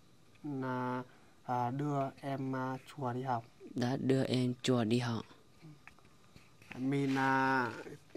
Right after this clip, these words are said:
Speaker 1: thay mặt là mẹ lại cả các em là gửi một lời cảm ơn tới, à, bà bé nhá. Đấy, vừa rồi thì anh cũng nói, em cũng nghe đấy, là bà là người mà đồng hành là đưa em, à, chùa, là em sẽ đi học cấp ba nhá.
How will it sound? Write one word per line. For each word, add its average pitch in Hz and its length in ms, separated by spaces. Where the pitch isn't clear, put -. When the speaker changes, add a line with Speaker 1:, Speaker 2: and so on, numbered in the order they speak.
Speaker 1:
thay 156 340
mặt 139 260
là 123 480
mẹ 127 280
lại 131 160
cả 127 260
các 143 100
em 151 200
là 139 100
gửi 127 200
một 120 120
lời 123 100
cảm 117 200
ơn 131 200
tới, 127 240
à, 156 180
bà 120 160
bé 123 260
nhá. 175 180
Đấy, 131 80
vừa 135 120
rồi 127 140
thì 123 80
anh 135 140
cũng 143 140
nói, 139 300
em 143 160
cũng 135 120
nghe 147 240
đấy, 180 120
là 120 120
bà 123 200
là 117 100
người 123 260
mà 120 120
đồng 120 180
hành 117 460
là 117 100
đưa 135 340
em, 135 180
à, 131 120
chùa, 127 320
là 123 100
em 123 200
sẽ 131 140
đi 143 120
học 135 220
cấp 156 100
ba 156 300
nhá. 175 140